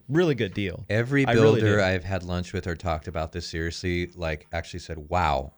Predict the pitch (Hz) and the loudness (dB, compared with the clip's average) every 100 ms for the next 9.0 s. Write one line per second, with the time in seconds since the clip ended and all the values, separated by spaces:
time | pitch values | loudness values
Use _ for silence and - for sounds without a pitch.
0 | _ _ 92 92 - 87 80 78 80 76 | _ _ -4 -4 -4 -6 -6 -4 -6 -6
1 | 85 82 82 82 82 82 87 82 - 80 | -8 -8 -6 -6 -6 -6 -6 -6 -6 -12
2 | - 82 78 - _ - 123 - _ 92 | -8 -8 -8 -12 _ -4 -4 -4 _ -2
3 | 85 82 - 85 73 80 80 76 - - | 0 -2 -4 -6 -6 -4 -4 -6 -12 -8
4 | 82 143 151 190 - 156 180 220 240 220 | 0 2 2 2 2 0 2 2 2 0
5 | - 143 131 123 127 - - 135 131 127 | 0 2 2 2 0 -2 -2 0 2 2
6 | 120 113 - - - 160 151 139 143 127 | 0 -2 -12 -6 0 2 4 2 2 2
7 | 143 147 147 127 120 - 117 135 143 131 | 0 0 0 0 0 -2 -2 -2 0 2
8 | 110 101 101 - 104 98 101 101 95 | 0 0 -2 -2 -2 0 -2 -2 -6